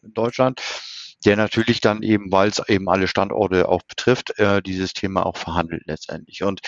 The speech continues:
da ist letztendlich so, dass dieses Gremium natürlich auch so gar nicht gearbeitet hat im Prinzip und auf diese jetzt sich schnelle Veränderung im Prinzip und auch dieses Arbeiten, also hier in, im, im Unternehmen einfach einstellen muss. Und, ähm,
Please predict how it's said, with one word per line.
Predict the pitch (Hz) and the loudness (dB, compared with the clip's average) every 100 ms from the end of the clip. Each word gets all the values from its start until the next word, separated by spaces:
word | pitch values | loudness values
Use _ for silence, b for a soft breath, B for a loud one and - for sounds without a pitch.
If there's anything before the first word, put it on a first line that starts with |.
| B B B B B B _ | B B B B B B _
da | - 101 110 | 2 6 6
ist | 110 104 117 - - - | 6 6 4 2 -4 0
letztendlich | 113 - 120 104 | 2 2 0 0
so, | 113 127 | 0 2
dass | 123 | 2
dieses | - 110 107 - | 2 2 2 4
Gremium | 135 180 110 92 | 2 4 2 2
natürlich | 92 - 104 | -2 -2 0
auch | 78 95 | 2 2
so | 101 120 | 0 0
gar | 113 120 | 2 2
nicht | 123 117 110 - | 2 -2 -6 0
gearbeitet | 107 98 151 120 87 | 4 4 4 0 0
hat | 90 | -2
im | 92 | -2
Prinzip | 90 95 - 104 101 | -6 -8 -4 -4 -2
und | 104 | 2
auf | 101 95 | 2 2
diese | 107 98 | -2 2
jetzt | 101 110 - - | 4 4 2 -4
sich | 107 - | -2 0
schnelle | - - _ 113 151 123 92 - | -2 -6 _ 2 4 6 4 0
Veränderung | 95 - 98 123 160 98 95 | -6 -2 -2 0 0 0 -2
im | 95 92 | -4 -8
Prinzip | - 85 - 87 120 B B B B B - | -8 -8 -10 -10 -12 B B B B B -6
und | 104 | 0
auch | - 107 | 2 2
dieses | - 101 98 - | 0 0 0 0
Arbeiten, | 110 143 110 85 85 123 131 - | 2 4 4 2 -2 -14 -16 -4
also | 98 92 | -2 -2
hier | 90 101 110 107 | -4 -2 0 0
in, | 98 98 | -2 -8
im, | - 92 92 | -10 -14 -12
im | 90 | -12
Unternehmen | 90 92 87 82 95 107 | -12 -2 -2 -2 -6 -4
einfach | 104 98 | -4 -4
einstellen | - 120 - - 82 80 | -4 -6 -4 -2 -2 -2
muss. | 78 107 - | -6 -6 -6
Und, | - 95 - | -10 -14 -8
ähm, | - 92 90 | -2 -2 -2